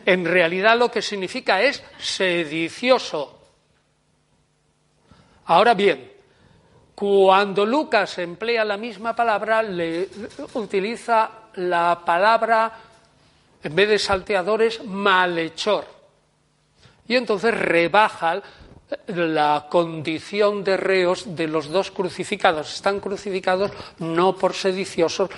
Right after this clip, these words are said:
sino por ladrones. De ahí viene el bueno y el mal ladrón y el justo, que es Jesús. Bueno, entonces, repito, la palabra salteadores es una manera que está en Flavio Josefo de decir dulcemente a los judíos:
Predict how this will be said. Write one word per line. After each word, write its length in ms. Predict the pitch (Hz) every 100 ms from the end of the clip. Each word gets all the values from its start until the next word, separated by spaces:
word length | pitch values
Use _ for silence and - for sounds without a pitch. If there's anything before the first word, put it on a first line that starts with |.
| -
sino 320 | - 175 147
por 180 | 139 151
ladrones. 680 | 151 143 156 165 143 151 -
De 100 | 165
ahí 180 | 147 160
viene 320 | 180 165 196
el 160 | - 151
bueno 280 | 151 156 165
y 20 |
el 100 | 156
mal 200 | 147 151
ladrón 440 | 156 156 160 175
y 40 | 165
el 140 | 139
justo, 420 | - 147 - 160 - - -
que 120 | 147
es 120 | 135
Jesús. 360 | - - - - -
Bueno, 220 | 190 - - - - -
entonces, 400 | 202 208 - 165
repito, 400 | 180 196 202 -
la 200 | 208 170
palabra 360 | 170 208 262 294
salteadores 1040 | - 208 190 208 185 175 247 208 180 190 - - - _ _ _ 233
es 160 | 247 -
una 320 | 294 302 247
manera 800 | 233 202 196 214 160 156 - - -
que 140 | 147
está 380 | 135 - 208 185
en 180 | 196 151
Flavio 380 | - 196 196 185
Josefo 640 | 220 190 175 - 208 214 - -
de 200 | 185 190
decir 540 | 180 196 277 254 175
dulcemente 1000 | 151 247 247 - 240 214 202 147 180 185
a 120 | - 160
los 220 | 214 196
judíos: 420 | 240 220 185 175